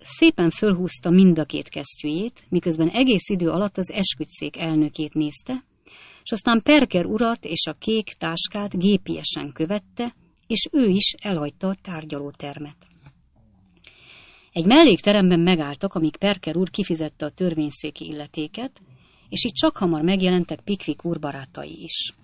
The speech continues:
Itt találkozott Dodson és Fogg urakkal is, akik a tenyerüket dörzsölgették,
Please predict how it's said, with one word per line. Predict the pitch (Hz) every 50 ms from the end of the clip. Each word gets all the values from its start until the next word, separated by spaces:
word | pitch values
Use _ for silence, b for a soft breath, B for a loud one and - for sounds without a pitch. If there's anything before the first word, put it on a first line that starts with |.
| _ _ _ _ _ _ _ -
Itt | - 302 - -
találkozott | - 220 226 226 208 196 185 - 175 - 165 147 147 156
Dodson | 175 190 208 202 202 - 226 214 214
és | 233 - 170 - - -
Fogg | - 170 151 147 151
urakkal | 147 147 139 135 _ - - 139
is, | 160 240 269 - - - - b b b b b b b b b b b
akik | b - 311 -
a | 330
tenyerüket | - - 202 165 175 180 185 190 190 - 196 190 175
dörzsölgették, | 156 151 143 143 - 165 160 156 156 156 151 - - - 160 165 165 -